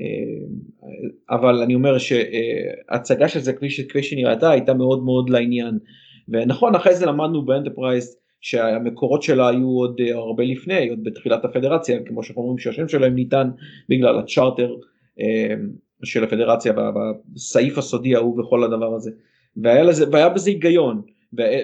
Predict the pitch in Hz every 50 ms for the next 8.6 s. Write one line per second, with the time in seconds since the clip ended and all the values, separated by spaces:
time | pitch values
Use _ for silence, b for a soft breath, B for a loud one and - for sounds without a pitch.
0 | - 143 120 110 120 123 131 - 175 - - 156 151 147 156 143 - 151 143 -
1 | - - - 185 180 196 185 156 139 131 127 123 120 113 - 151 143 123 120 117
2 | 113 - 131 117 120 120 - 135 135 123 117 110 - 123 120 117 127 127 - _
3 | 139 143 143 202 214 220 220 202 170 147 156 147 147 b b b b b b b
4 | _ - 143 143 143 - 175 170 160 147 143 - 180 170 147 139 139 131 151 151
5 | 147 - - - 165 156 - 160 151 139 139 139 143 143 - 151 147 147 143 -
6 | 120 117 110 110 b b b b b b _ - - 131 - - 143 117 120 160
7 | 170 165 139 - - - 151 151 135 135 127 120 - - 92 - - 107 117 120
8 | 123 120 110 120 113 123 120 120 123 120 120